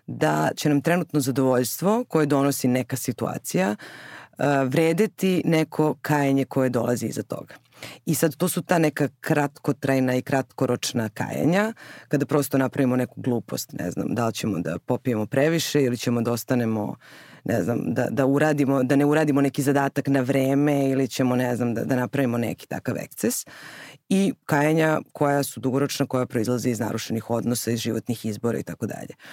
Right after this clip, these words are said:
Tako da mislim da, da, da je to isto važno da razumemo, da, da su, na neka kajanja pristajemo, a zato što je prosto zadovoljstvo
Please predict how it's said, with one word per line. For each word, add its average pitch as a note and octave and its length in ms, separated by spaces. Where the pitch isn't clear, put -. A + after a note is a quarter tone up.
Tako D3 240
da F#3 100
mislim G3 500
da, F3+ 320
da, D#3 280
da D#3 120
je E3+ 80
to F3 140
isto F3 380
važno D#3+ 340
da D#3+ 80
razumemo, C3+ 560
da, A#2+ 320
da C3 120
su, - 160
na C#3 300
neka C#3+ 240
kajanja D#3 340
pristajemo, E3 800
a E3 340
zato D3+ 300
što D3+ 320
je C#3+ 300
prosto - 360
zadovoljstvo B2 720